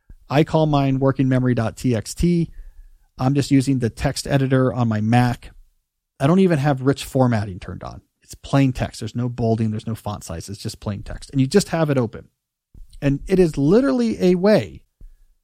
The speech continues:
to offload things out of your brain where you can still see 'em, look at 'em, organize and make sense of them without having to keep all these things in your mind at the same time. And what this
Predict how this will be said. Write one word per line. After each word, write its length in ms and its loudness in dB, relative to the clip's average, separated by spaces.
to 220 0
offload 600 4
things 260 0
out 220 2
of 120 -2
your 140 2
brain 640 0
where 120 4
you 60 4
can 120 -2
still 240 2
see 340 0
'em, 240 0
look 300 2
at 180 6
'em, 200 0
organize 480 2
and 60 -4
make 140 -2
sense 260 2
of 80 2
them 280 -2
without 240 0
having 140 0
to 120 -4
keep 180 0
all 140 4
these 200 -2
things 260 -2
in 180 -2
your 120 0
mind 320 -4
at 60 -10
the 80 -10
same 260 -8
time. 360 -4
And 140 2
what 160 4
this 220 0